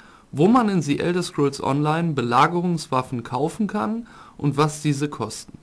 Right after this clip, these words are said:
Grundsätzlich wissen die meisten, was Belagerungswaffen sind, aber nicht, wo man welche herbekommt.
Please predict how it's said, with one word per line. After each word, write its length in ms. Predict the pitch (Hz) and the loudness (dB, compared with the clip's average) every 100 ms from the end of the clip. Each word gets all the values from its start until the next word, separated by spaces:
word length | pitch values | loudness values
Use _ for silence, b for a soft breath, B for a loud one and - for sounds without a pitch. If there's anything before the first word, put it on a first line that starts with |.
| _ | _
Grundsätzlich 840 | - 139 196 196 151 147 151 143 | 0 4 6 6 2 2 0 2
wissen 300 | 156 175 170 | 0 4 4
die 80 | 131 | 4
meisten, 760 | 127 120 123 - 147 156 208 - | 4 2 0 -2 0 2 0 -2
was 300 | 131 143 147 | 0 0 0
Belagerungswaffen 1000 | 147 139 147 139 139 131 - 131 143 131 | 0 2 2 2 -2 -2 -2 -2 0 -2
sind, 540 | 113 135 165 233 - - B B B | 0 2 4 2 -2 -12 B B B
aber 260 | 123 135 | 0 2
nicht, 400 | 139 175 - 143 | 4 2 0 0
wo 100 | 143 | 2
man 240 | 147 143 127 | 4 2 2
welche 340 | 131 - 151 | 0 0 0
herbekommt. 760 | 147 135 113 - 98 101 - | 2 0 -2 -6 -10 -12 -16